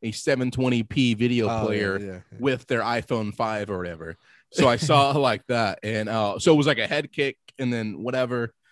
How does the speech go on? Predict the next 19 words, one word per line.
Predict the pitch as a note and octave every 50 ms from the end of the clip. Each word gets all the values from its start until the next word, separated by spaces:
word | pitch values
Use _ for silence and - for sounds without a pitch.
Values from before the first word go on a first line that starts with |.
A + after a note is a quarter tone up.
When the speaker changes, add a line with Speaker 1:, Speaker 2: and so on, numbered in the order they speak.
| _ _ _ _ _ _ _ _ _ _ _
Speaker 1:
Um, | A2 A2 A2 G#2+ G2+ F#2 F2+ G2+
that, | B2+ C3+ C#3+ -
that's | D3+ D#3+ E3 -
all | G3 F#3 F3 E3
I | D#3+ D3
saw. | - - F#3+ F#3 D#3 B2 A2 A2
But | G#2+ C3 - A#2
no, | C#3 C#3+
I | B2 A2
did | G#2+ B2+
not | B2+ C3+ B2+ A2+
realize. | B2 C3+ C3 B2 A#2 A2+ A#2 - - - - _ _ -
I | C#3 E3
knew | F#3 G#3
he | A#3 A#3+
had | G3+ F3
a | E3
good | E3+ E3+ C3
record. | C#3+ F3 F3+ - - B2 A2+ A2+ A#2+